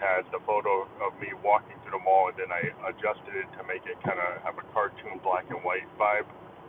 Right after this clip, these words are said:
Uh, that's what it's in the video, plus some other stuff that we did. It's on Instagram and YouTube. What we did with this song is we experimented with our Drummer from Another Mother, uh, which is an amazing drum machine.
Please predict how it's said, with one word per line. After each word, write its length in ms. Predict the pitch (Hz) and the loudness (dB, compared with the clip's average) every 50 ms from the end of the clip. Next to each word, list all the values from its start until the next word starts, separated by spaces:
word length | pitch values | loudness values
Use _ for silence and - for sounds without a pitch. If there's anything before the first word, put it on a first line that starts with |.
| - - - - - - | -18 -18 -16 -14 -10 -6
Uh, 320 | - 87 85 85 85 85 | -2 0 0 0 0 0
that's 180 | 82 87 90 - - | -2 -4 -4 -4 -8
what 160 | - - - | -12 -14 -14
it's 80 | - - | -12 -12
in 140 | 98 92 | -12 -12
the 100 | 92 98 - 98 | -12 -10 -8 -8
video, 400 | 98 95 98 98 95 95 95 - - | -8 -6 -2 -2 0 0 0 -2 -4
plus 120 | 107 104 - - | -8 -8 -8 -8
some 100 | 92 90 | -6 -4
other 220 | 92 95 98 98 - | -4 -4 -4 -8 -8
stuff 180 | - 104 104 104 - | -4 -4 -4 -4 -4
that 100 | 110 101 | -6 -8
we 100 | 95 98 95 | -8 -10 -10
did. 160 | 95 104 101 104 98 | -8 -6 -6 -8 -8
It's 80 | - - | -6 -4
on 160 | 92 90 87 | -4 -4 -4
Instagram 560 | 90 92 90 - - - 101 98 98 95 87 | -6 -10 -12 -14 -12 -8 -4 -2 -2 -4 -4
and 80 | 82 90 | -8 -12
YouTube. 400 | 92 - - - 143 143 143 143 - - - - - - - - - - - - - - - - - - - - - - - - - - - - - - - - | -14 -14 -8 -6 -4 -4 -4 -4 -6 -8 -10 -10 -14 -18 -18 -18 -18 -18 -18 -18 -18 -18 -18 -18 -18 -18 -18 -18 -18 -18 -18 -18 -18 -18 -18 -18 -18 -18 -4 2
What 160 | 117 135 127 139 | 2 4 4 4
we 100 | 147 143 | 2 0
did 260 | 139 147 147 151 143 | 2 4 4 4 4
with 100 | 139 143 | 4 4
this 140 | 135 135 127 - | 4 2 2 4
song 340 | - 135 131 135 135 135 135 127 - - | 6 8 10 10 10 8 8 4 -2 -6
is 260 | - 117 117 117 117 110 110 - | -2 2 4 4 4 2 0 -2
we 180 | 113 117 120 117 - - - | -2 -2 -2 -2 -4 -4 -4
experimented 800 | - 113 - - - 120 123 127 123 123 123 123 120 113 107 - | -4 -4 -4 -4 0 2 4 4 4 4 4 4 4 4 2 4
with 200 | - 110 110 110 - - | 6 6 6 6 4 4
our 240 | 107 107 107 104 104 | 6 6 8 6 6
Drummer 320 | - - 113 113 117 117 113 - | 4 2 2 4 6 4 4 2
from 120 | 117 117 | 2 0
Another 280 | 113 113 113 113 110 104 - - | 2 4 6 4 4 4 4 6
Mother, 340 | 110 117 - 127 127 123 - - - - - - - - - - - - - - - - | 6 6 6 6 4 4 2 -2 -10 -18 -18 -18 -18 -18 -18 -18 -18 -18 -18 -16 -8 -4
uh, 200 | 87 90 90 87 90 | -2 0 0 0 0
which 160 | 92 95 - - 98 | -2 -4 -6 -8 -10
is 40 | 92 | -8
an 160 | 98 95 92 92 95 | -8 -8 -8 -6 -4
amazing 320 | 98 104 104 104 - 110 101 - | -2 -2 -2 -2 -4 -8 -2 2
drum 160 | 107 107 104 | 2 2 2
machine. 400 | 104 101 - - 117 110 110 107 | 0 -4 -6 -4 -2 -2 -2 -2